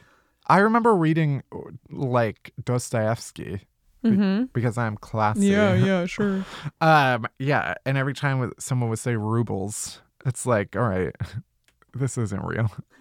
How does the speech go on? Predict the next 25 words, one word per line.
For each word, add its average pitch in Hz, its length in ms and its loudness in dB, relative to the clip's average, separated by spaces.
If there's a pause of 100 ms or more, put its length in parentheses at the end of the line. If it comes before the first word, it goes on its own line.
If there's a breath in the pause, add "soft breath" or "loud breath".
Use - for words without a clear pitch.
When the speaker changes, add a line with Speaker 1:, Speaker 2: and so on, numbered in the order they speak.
(220)
Speaker 1:
Yeah, 165 280 2
so - 200 2
he 208 120 6
is 220 80 2
asking 240 320 6
for 175 140 6
one 320 260 8
million 262 360 6
rubles, 185 460 6
according 185 400 0
to 180 140 -2
a 156 100 2
copy 175 440 4
of 156 100 2
a 147 60 0
complaint, 190 600 0
um, 127 600 4
seen 160 240 0
by 143 160 4
the 135 80 -2
news 139 300 0
agency 127 640 -4
A 139 160 0
F 123 200 0
P. 233 400 2